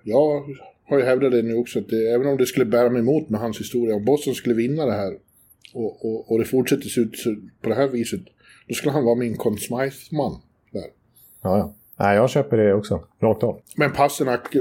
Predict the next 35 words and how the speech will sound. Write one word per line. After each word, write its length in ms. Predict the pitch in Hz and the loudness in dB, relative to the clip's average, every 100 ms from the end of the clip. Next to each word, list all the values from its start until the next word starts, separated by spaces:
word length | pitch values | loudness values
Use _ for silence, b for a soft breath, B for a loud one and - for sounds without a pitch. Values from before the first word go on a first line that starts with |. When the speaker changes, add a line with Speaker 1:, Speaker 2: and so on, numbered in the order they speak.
| - - | 0 0
Speaker 1:
Pasternak 480 | 139 - 110 101 | 0 2 -2 -2
också, 220 | 113 - 113 110 110 | -4 -4 -6 -4 -2
alltså 200 | 110 - | -2 -2
han 160 | 110 120 | -2 2
gör... 260 | 123 110 - B B B B B _ _ _ - - | 4 2 -2 B B B B B _ _ _ -14 -4
Fan 240 | 170 110 | -4 -2
vilka 200 | 127 123 | -2 -2
släggor 440 | 117 135 143 165 139 | 0 0 2 2 2
han 140 | 110 | 0
får 100 | 95 | -8
på 240 | 98 123 104 | -2 2 2
ibland 240 | 98 90 - _ _ _ | 0 -6 -12 _ _ _
med, 180 | - 107 | -12 -4
Speaker 2:
Ja. 200 | 104 87 | 0 0
Speaker 1:
med 80 | 110 | 0
de 80 | 104 | -4
där 80 | |
skotten. 420 | 104 - - - - _ _ _ _ _ _ _ | -4 -2 -4 -4 -16 _ _ _ _ _ _ _
Speaker 2:
Verkligen, 400 | 101 90 - 107 | 0 0 2 2
och 60 | 92 | 4
jag 120 | 104 | 2
tycker 260 | 120 117 131 | 2 2 2
att 140 | 113 | 4
han 220 | 120 113 | 2 2
är... 320 | 117 117 113 113 | 4 4 4 4
Något 220 | 131 131 | 2 2
som 120 | 135 | 2
han 120 | 135 | 4
är 80 | 160 | 4
väldigt 240 | 131 120 | 4 2
skicklig 300 | - 127 127 | 0 0 2
på, 160 | 127 110 | 4 6
det 80 | 135 | 6
är 160 | 131 | 6
ju 300 | 123 120 113 | 6 6 4